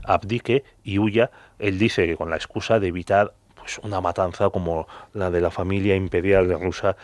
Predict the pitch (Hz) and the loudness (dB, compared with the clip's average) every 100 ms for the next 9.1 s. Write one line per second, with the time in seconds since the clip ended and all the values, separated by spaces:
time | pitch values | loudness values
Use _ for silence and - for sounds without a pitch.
0 | - - - - 82 80 87 98 92 82 | -20 -20 -20 -8 -4 0 0 2 0 0
1 | 82 85 - 107 156 85 85 87 104 107 | -2 -4 -2 -2 0 -2 -2 0 2 0
2 | - 104 98 95 98 110 104 92 98 - | 0 0 2 2 2 0 0 -4 -6 -4
3 | 95 - - 98 101 87 95 85 113 - | -4 -2 2 2 2 -2 -2 2 0 0
4 | 73 - - - 87 82 87 90 95 92 | -8 -8 -20 -12 -8 -2 -2 -2 -2 -2
5 | 85 87 85 85 98 113 123 - 117 - | 0 -2 -2 -2 2 2 2 0 -2 -2
6 | 95 92 90 98 113 117 87 87 90 95 | 0 2 2 2 0 0 0 0 0 -2
7 | 90 104 98 104 - - - - 95 90 | 0 2 2 2 -2 -10 -16 -6 -4 -2
8 | 90 82 78 80 76 - 107 110 - 87 | -4 -6 -8 -6 -6 -2 0 2 0 -2
9 | - | -2